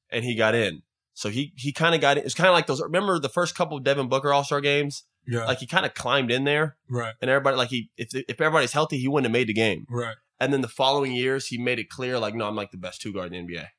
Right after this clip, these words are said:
Speaker 1: And now it's not even, like, a question. Like, Devin's in the All-Star game. He would have been last year, but he, if he wasn't hurt. He didn't make it last year, but that was 'cause he missed a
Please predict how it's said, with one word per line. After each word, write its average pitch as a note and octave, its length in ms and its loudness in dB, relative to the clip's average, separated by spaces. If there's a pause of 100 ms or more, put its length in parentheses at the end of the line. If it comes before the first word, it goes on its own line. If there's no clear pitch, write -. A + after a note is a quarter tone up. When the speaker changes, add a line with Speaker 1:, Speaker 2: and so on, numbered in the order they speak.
(240)
Speaker 1:
And A#2+ 140 0
now D3 160 8
it's C#3+ 100 2
not B2+ 140 2
even, A#2 140 0
like, G2+ 100 -2
a G2 40 -16
question. G#2 440 -4
Like, F#2+ 160 -8 (260)
Devin's A#2+ 260 2
in A2+ 80 0
the G2+ 40 2
All-Star G2 260 -2
game. F2 220 -10
He C3+ 100 -2
would E3+ 120 6
have D3+ 60 2
been C3+ 120 4
last C#3 300 4
year, A#2 80 -4
but A2 80 -6
he, G#2+ 160 -6
if G#2+ 100 -10
he A#2 60 -4
wasn't F#2+ 240 -4
hurt. G#2 200 -2 (440)
He C#3+ 80 -2
didn't C#3+ 160 0
make A#2+ 140 0
it G#2+ 40 -4
last A2 260 0
year, G#2 60 -4
but F#2 80 -4
that G2 80 2
was G2 140 0
'cause F2+ 420 -12
he A2+ 80 -6
missed G#2 300 -6
a F#2 40 -10